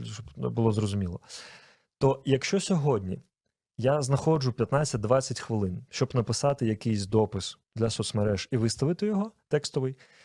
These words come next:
то це значить, що це синхронізується з моєю ціллю, там, на три місяці, на рік, на п'ять років, на десять років і на двадцять років. Тобто, коли я сідаю за ноутбук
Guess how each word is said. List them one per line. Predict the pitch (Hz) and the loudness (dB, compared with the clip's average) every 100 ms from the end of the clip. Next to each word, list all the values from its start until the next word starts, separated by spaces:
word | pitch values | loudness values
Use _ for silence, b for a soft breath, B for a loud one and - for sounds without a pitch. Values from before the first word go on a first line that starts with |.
| b b | b b
то | - 139 | -4 -2
це | - 175 | 2 0
значить, | 135 165 170 127 | 2 0 0 -2
що | - 127 | 0 -2
це | 113 - 151 143 | -2 0 2 2
синхронізується | - 123 - 120 113 123 113 - 101 | 0 -2 0 0 2 4 4 2 0
з | |
моєю | 110 123 107 | 2 2 2
ціллю, | 98 - 101 90 85 | 0 0 0 0 -6
там, | - 113 | -10 -2
на | 117 101 87 | 2 2 0
три | - 143 151 | 2 4 4
місяці, | 139 123 101 - - - | 0 -2 -6 -8 -10 -8
на | 110 101 | 0 2
рік, | 113 143 127 - _ _ | 4 2 0 -8 _ _
на | 110 104 | -4 -4
п'ять | - 131 131 117 | 2 2 2 2
років, | 113 104 101 - | 0 0 -6 -4
на | 101 | 0
десять | 120 139 127 | 0 0 -4
років | 127 113 - | -4 -4 -8
і | 113 | -4
на | 120 | 2
двадцять | 117 - - | 2 2 -6
років. | 120 - | -10 -6
Тобто, | 117 - - | -6 -4 0
коли | 127 175 | 2 2
я | 196 156 | 2 0
сідаю | - 117 143 | 0 4 4
за | 127 117 | 2 0
ноутбук | 117 110 117 107 | 0 2 2 2